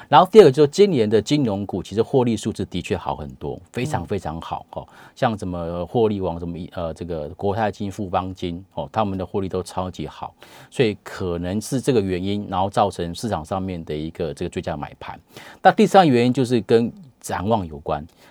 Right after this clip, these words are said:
Speaker 1: 如果说今年的获利数字这么好，
Speaker 2: 嗯。
Speaker 1: 那我是不是可以预期明年的配息会比今年好？那如果用明年的配息来去以现在的股价去做一个对比的话，哇，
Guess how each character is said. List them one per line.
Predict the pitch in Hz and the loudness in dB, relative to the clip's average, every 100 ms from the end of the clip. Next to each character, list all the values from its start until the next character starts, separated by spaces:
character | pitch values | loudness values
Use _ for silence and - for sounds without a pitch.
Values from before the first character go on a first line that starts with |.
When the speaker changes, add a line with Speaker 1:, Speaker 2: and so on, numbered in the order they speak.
| - | 2
Speaker 1:
如 | 208 | 6
果 | 220 | 6
说 | 135 160 | 6 2
今 | - 175 | 2 0
年 | 151 101 104 110 | 0 -2 -2 -2
的 | 117 107 | 0 0
获 | 156 139 | 4 4
利 | 127 131 | 4 -2
数 | 110 127 110 | -2 -4 -4
字 | - 113 - - - | -4 -6 -6 -14 -4
这 | 135 | 0
么 | 147 90 | 0 -2
好， | - 80 - _ - | -6 -10 -12 _ -10
Speaker 2:
嗯。 | |
Speaker 1:
那 | 156 160 | 0 2
我 | 95 | 2
是 | - | 0
不 | |
是 | 139 | -2
可 | 131 | -2
以 | - | -2
预 | 143 | -2
期 | 127 - 92 | -4 -6 -8
明 | 98 104 147 | -2 0 0
年 | 120 | 0
的 | 110 | -2
配 | - 147 110 | -4 -4 -4
息 | - - | -4 -4
会 | 120 | -4
比 | 107 82 | -4 -8
今 | - 110 | -6 -4
年 | 85 78 | -4 -8
好？ | - - - _ - - | -12 -14 -18 _ -14 2
那 | |
如 | 214 | 4
果 | 175 | 8
用 | 196 | 6
明 | 147 143 | 6 2
年 | 175 | 2
的 | 135 | 0
配 | 135 185 143 | 0 0 0
息 | 107 - 101 | 0 -4 -4
来 | 101 | -2
去 | 104 135 107 _ - _ | -2 -2 -2 _ -20 _
以 | 120 | -6
现 | 95 - 143 | -2 2 2
在 | 110 139 113 | 2 2 2
的 | 98 87 | 0 -6
股 | - 85 | -8 -12
价 | - 117 101 | -2 -2 -2
去 | - 107 | -4 -6
做 | - 120 | -2 -2
一 | |
个 | 101 | 0
对 | 98 135 | 0 -2
比 | 101 82 | -2 -6
的 | 82 | -6
话， | - 87 _ | -4 -6 _
哇， | 147 104 | 2 2